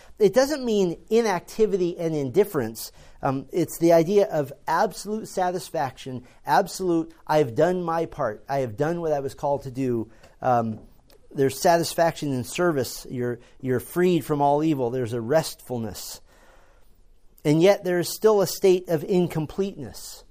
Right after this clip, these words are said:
Um, First Thessalonians four, we do await our final resurrection.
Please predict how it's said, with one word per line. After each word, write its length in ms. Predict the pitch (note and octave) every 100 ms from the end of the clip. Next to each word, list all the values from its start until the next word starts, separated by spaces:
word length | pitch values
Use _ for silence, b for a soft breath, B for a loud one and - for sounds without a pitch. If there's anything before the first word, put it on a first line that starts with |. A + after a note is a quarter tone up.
| b b b b b b C3
Um, 380 | C3 B2 C#3 -
First 280 | F3 E3 -
Thessalonians 600 | E3+ E3 D#3+ D#3 C#3 -
four, 320 | F3 F3 F3
we 220 | C#3+ D3+
do 260 | C3 E3 F#3+
await 540 | C#3+ C#3+ C#3+ C#3+ - -
our 160 | C3 B2+
final 380 | C#3+ C3+ C3+
resurrection. 720 | C3+ B2 B2 C3+ C#3 - G2